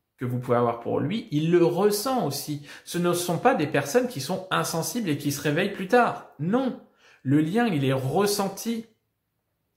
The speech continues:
Sauf que comme il y a quelque chose de puissant, quelque chose qu'ils n'arrivent pas à décrire, quelque chose, euh,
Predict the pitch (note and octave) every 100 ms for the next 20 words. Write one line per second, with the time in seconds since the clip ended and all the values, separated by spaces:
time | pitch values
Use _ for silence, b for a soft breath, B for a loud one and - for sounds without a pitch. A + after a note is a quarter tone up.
0 | b b b - F3+ G3 - A#3+ G#3+ G#3+
1 | - G3 - F#3 G3 D3+ D#3 D#3+ F#3 F3+
2 | - G3 F#3 B B B D#3+ D#3 F3+ G#3
3 | G3+ D3+ C#3 D#3 - G3 G3 F3 F#3 -
4 | F#3+ F#3 E3 B B - D#3 D3+ D#3+ F3+
5 | F3 C3+ C3+ B2+